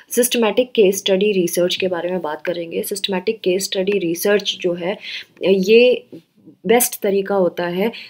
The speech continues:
knowledge base में extra information, relevant information को ऐड करना, so that it can be used in the practice।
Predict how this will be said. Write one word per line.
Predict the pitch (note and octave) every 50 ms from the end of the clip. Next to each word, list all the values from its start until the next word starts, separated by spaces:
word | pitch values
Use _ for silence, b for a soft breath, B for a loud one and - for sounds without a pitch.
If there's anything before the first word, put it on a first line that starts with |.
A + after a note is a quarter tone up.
| B B -
knowledge | G3 F#3+ F3 E3+ F3+ G3 G3 F#3 F3
base | F3+ E3+ F3 F3 - F#3
में | G3+ A3 G#3+ - -
extra | - F#3+ - - - G3 F#3+
information, | F3 E3 E3 F3 F3+ F3+ F3 E3 D#3+ - G3 G#3+ A3+ B B B B B -
relevant | F#3 F#3+ F3 E3+ G3 F#3+ G#3+ G#3+ G#3+ G3
information | F3+ E3 D#3+ - E3+ E3 E3+ E3 - - F3 F3
को | F3+ G#3+ A3+ - - - _ _ -
ऐड | F#3 F3+ F3 F3+ F#3
करना, | F3 D#3 D3+ - D#3+ D#3+ F#3 G3+ - _ -
so | - G3 F#3
that | F3 G#3 A3+
it | A3 - F#3 F#3 - -
can | F#3 E3 E3 F3 E3+
be | F3 G#3 A3 A#3+ A3 F#3+ E3+ F3
used | F3 F#3 G3 G3+ F#3+ F#3+ - - - _ _ _ -
in | F3+
the | E3 E3 G3 C4+ D#4
practice। | D4+ - _ _ - - E3+ D3+ - - _ D#3 D#3 - - -